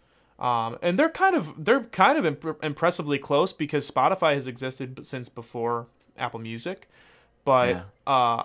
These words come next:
Speaker 1: I think that we're gonna see, like, Apple Music subscriptions kinda skyrocket because of this.
Speaker 2: I wouldn't be surprised. Um, especially, like, like, literally, could you imagine, like, a parent buying their f-, like,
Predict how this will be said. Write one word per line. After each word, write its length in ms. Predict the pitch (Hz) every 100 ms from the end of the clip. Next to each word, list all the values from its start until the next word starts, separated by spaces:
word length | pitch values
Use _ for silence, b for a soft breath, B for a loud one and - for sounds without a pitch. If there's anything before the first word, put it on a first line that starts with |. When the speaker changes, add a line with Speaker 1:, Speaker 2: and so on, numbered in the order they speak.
| -
Speaker 1:
I 100 | 139
think 180 | 165 139
that 120 | 131
we're 100 | 123
gonna 160 | 120 120
see, 200 | - 120
like, 240 | 117 117
Apple 220 | 127 123 120
Music 300 | 120 113 -
subscriptions 480 | 117 - 117 117
kinda 180 | - 120
skyrocket 680 | 110 - 117 123 113 - 117
because 240 | 117 -
of 60 | 87
this. 300 | - - - _ _ _ _ _ _ _ _ _ _ _ _ _ _ _ _ -
Speaker 2:
I 120 | 170
wouldn't 280 | 196 185 143
be 100 | 139
surprised. 680 | 135 - 90 90 104 107 - _ -
Um, 480 | 95 95 92 92 90 _ _ _ _ _ _ _
especially, 680 | 101 - 107 - 123 127 127
like, 440 | 107 95 90 - _ _ _ _ _
like, 260 | 101 - -
literally, 360 | 98 95 95
could 180 | 92 98
you 60 | 98
imagine, 460 | 92 87 90 90
like, 280 | 87 85 - _ _ _ _
a 80 | 95
parent 560 | - - 80 80 85 -
buying 340 | 80 82 85
their 120 | 82
f-, 280 | 82 - - _ _
like, 200 | 90 82